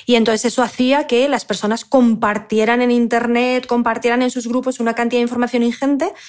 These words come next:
La persona, además, muchas veces con mayores niveles de ansiedad, que es la que necesita esa información compulsiva, luego no la filtra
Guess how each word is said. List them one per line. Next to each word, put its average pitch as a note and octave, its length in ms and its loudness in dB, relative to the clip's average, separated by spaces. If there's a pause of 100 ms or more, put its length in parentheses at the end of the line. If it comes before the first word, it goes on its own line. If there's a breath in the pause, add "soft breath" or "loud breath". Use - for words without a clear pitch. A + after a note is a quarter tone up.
(220 loud breath)
La A#3 120 2
persona, C#4+ 400 2
además, C#4+ 280 0
muchas C4 340 0
veces C#4 340 0
con G#3+ 120 -2
mayores G#3+ 320 0
niveles A#3+ 360 2
de B3 80 0
ansiedad, A#3+ 520 0 (320 loud breath)
que - 80 0
es A#3 60 2
la B3 80 2
que B3+ 100 4
necesita B3+ 460 2
esa B3 140 0
información A#3+ 480 0
compulsiva, A3+ 640 0
luego A#3+ 240 4
no A#3+ 80 4
la A3 120 0
filtra B3+ 500 0